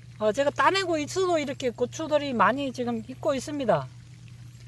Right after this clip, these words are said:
오늘 조금 덜 익은 거는 안 따는 이제 성향이라서, 어, 그래서 이제 많이 익은 듯한데,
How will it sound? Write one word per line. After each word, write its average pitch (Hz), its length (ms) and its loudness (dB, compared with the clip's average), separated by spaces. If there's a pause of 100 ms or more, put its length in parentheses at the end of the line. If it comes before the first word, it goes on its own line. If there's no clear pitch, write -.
(220)
오늘 226 120 -2
조금 269 360 0
덜 254 180 8
익은 349 220 0
거는 285 200 4
안 180 220 2
따는 339 380 2
이제 262 360 2
성향이라서, 269 1040 2 (760)
어, 190 460 -2
그래서 240 260 0
이제 208 260 -2 (360)
많이 277 420 0
익은 349 240 2
듯한데, 277 680 6